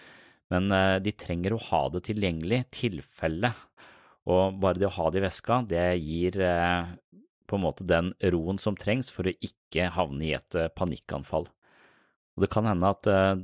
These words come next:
døden for noen kan fungere litt som en Sobril på den måten der sånn. Bill Maher, som er,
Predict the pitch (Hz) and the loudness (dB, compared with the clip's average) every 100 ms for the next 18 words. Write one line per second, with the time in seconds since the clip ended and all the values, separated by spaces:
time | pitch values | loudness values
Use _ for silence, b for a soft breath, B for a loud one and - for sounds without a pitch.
0 | - 85 80 87 110 - 107 90 123 131 | 0 2 2 0 -2 0 0 2 -2 -4
1 | - 90 87 107 82 78 90 101 - - | -2 -2 0 -2 2 2 2 -2 -4 -4
2 | 85 87 90 - 92 87 82 104 - 92 | -2 -2 -2 -4 -4 -4 -2 -2 -2 -2
3 | 90 80 - 78 65 64 - _ _ _ | 0 0 -2 -2 -2 -6 -12 _ _ _
4 | - - _ b b b b b b b | -20 -20 _ b b b b b b b
5 | 101 107 95 113 156 131 110 92 | 0 2 2 2 2 -4 -4 0